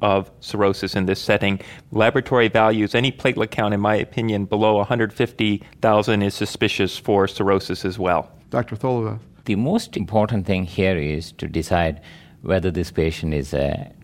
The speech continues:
Speaker 3: transplant candidate or not. From a prognostic point of view, that is one treatment that will make a huge difference to this patient. With portal vein thrombosis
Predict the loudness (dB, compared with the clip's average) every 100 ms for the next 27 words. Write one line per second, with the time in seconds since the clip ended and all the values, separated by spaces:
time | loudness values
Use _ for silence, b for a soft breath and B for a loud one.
0 | -10 -4 -2 -2 -4 -4 -2 -2 -2 0
1 | -2 -2 -4 -4 -6 -8 -16 B B B
2 | B -20 -10 -2 2 2 2 0 -2 -6
3 | -4 0 2 0 0 0 0 -2 0 -2
4 | 0 -4 -4 -2 0 0 -2 -6 -6 -2
5 | 2 2 0 0 0 0 -4 -2 -2 -2
6 | -4 -4 -4 -6 -8 -10 -18 -6 -2 -2
7 | -2 -2 -2 -2 -12 -14 -16 -10 -8 -6
8 | -4 -4 -4 -10 -14 -16 B B B B
9 | B B -20 -20 -4 -2 -2 2 2 4
10 | 2 2 2 2 4 2 0 0 -4 -4
11 | -8